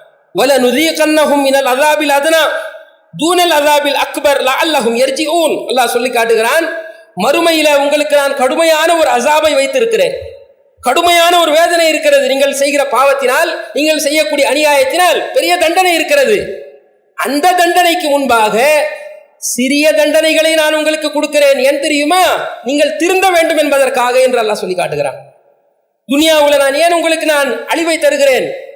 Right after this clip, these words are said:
துனியாவுல நான் ஏன் உங்களுக்கு நான் வந்து சிரமங்களை தருகிறேன், பலவிதமான பாதிப்புகளை தருகிறேன், துனியாவுல பலவிதமான வேதனைகளை நான் உங்களுக்கு அல்லாஹ்வாகிய நான் ஏன் தருகிறேன் என்றால், "லஅல்லக்கும் யர்ஜிஊன்"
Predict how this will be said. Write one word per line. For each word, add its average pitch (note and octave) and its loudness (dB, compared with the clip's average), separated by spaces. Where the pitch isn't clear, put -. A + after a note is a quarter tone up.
துனியாவுல E4 2
நான் D#4 2
ஏன் E4 2
உங்களுக்கு D#4 -2
நான் D4 0
வந்து D4+ 0
சிரமங்களை E4+ 0
தருகிறேன், D#4+ 0
பலவிதமான D#4 2
பாதிப்புகளை E4+ 0
தருகிறேன், D#4+ 0
துனியாவுல D#4+ 2
பலவிதமான D#4 0
வேதனைகளை E4+ 2
நான் D4+ 2
உங்களுக்கு D4 0
அல்லாஹ்வாகிய D4+ 0
நான் C4+ 0
ஏன் E4 2
தருகிறேன் C#4+ 2
என்றால், A#3 0
"லஅல்லக்கும் D4+ 0
யர்ஜிஊன்" C4 0